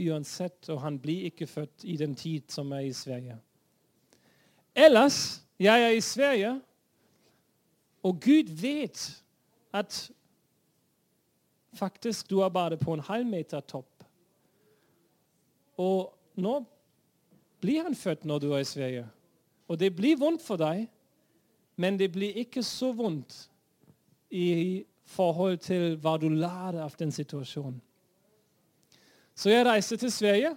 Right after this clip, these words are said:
og jeg var i hundre prosent fred. Ikke fordi jeg prøvde å si det til meg, «Det blir bra med henne, det blir bra med henne.» Bare ikke tenk om det. Jeg var i hundre prosent fred,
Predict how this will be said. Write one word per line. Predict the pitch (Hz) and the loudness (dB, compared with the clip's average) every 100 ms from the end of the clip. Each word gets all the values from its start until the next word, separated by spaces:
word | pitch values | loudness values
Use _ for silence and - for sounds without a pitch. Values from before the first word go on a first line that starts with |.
| - _ | -8 _
og | 196 | 2
jeg | 202 196 | 2 2
var | 196 190 | 0 0
i | 185 190 190 - _ _ _ _ _ _ _ _ _ _ _ - | 0 0 -2 -8 _ _ _ _ _ _ _ _ _ _ _ 6
hundre | - 247 233 202 208 | 10 12 10 2 -2
prosent | 196 175 180 165 | -2 -2 -4 -8
fred. | - 151 135 - - _ _ _ _ _ - | -6 -4 -4 -6 -20 _ _ _ _ _ 0
Ikke | 240 269 196 | 0 0 -2
fordi | 226 214 | 2 4
jeg | 214 185 | 4 4
prøvde | 226 220 156 - 190 | 8 8 6 0 -2
å | 185 | -2
si | - 208 175 | 0 0 2
det | 170 | 0
til | 175 185 | -2 -2
meg, | 185 165 143 - - | -2 -6 -14 -18 -14
«Det | - 156 | -2 0
blir | 156 156 | 2 4
bra | 156 165 | 6 6
med | 165 160 | 4 4
henne, | 160 170 160 | 4 2 2
det | 143 | 0
blir | 147 | 0
bra | 151 156 | 0 0
med | 170 165 | 0 -2
henne.» | 165 165 160 - - - _ | -2 -2 -4 -10 -20 -20 _
Bare | 165 151 151 | -2 -2 -2
ikke | 151 | -4
tenk | 151 180 180 175 | -2 -2 -2 -4
om | |
det. | 160 165 151 - _ _ _ 165 | -2 -4 -6 -14 _ _ _ -14
Jeg | 160 | -8
var | 165 165 | -6 -6
i | 151 - | -4 4
hundre | 202 214 196 | 4 4 0
prosent | 185 175 185 160 | -4 -2 -4 -4
fred, | - 151 135 | -4 -4 -4